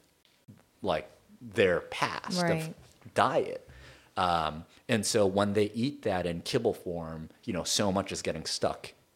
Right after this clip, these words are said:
Speaker 1: in their gums and their
Speaker 2: Mm.
Speaker 1: teeth. Um, and, you know, Albert had this issue, and then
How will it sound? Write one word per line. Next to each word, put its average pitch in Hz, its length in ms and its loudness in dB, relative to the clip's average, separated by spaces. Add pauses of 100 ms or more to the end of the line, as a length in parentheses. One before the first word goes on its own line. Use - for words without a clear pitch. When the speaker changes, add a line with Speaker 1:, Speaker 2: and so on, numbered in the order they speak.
(160)
Speaker 1:
in 98 120 0
their 82 140 4
gums 87 560 0
and 87 120 -2
their 80 120 0
Speaker 2:
Mm. - 60 -14
Speaker 1:
teeth. 92 460 -6 (460)
Um, 78 480 -4 (680)
and, 92 400 0
you 110 80 0
know, 90 160 0
Albert 82 720 2 (160)
had 85 320 -2
this 92 180 -4
issue, 87 540 -4
and 82 160 -8
then 78 380 -8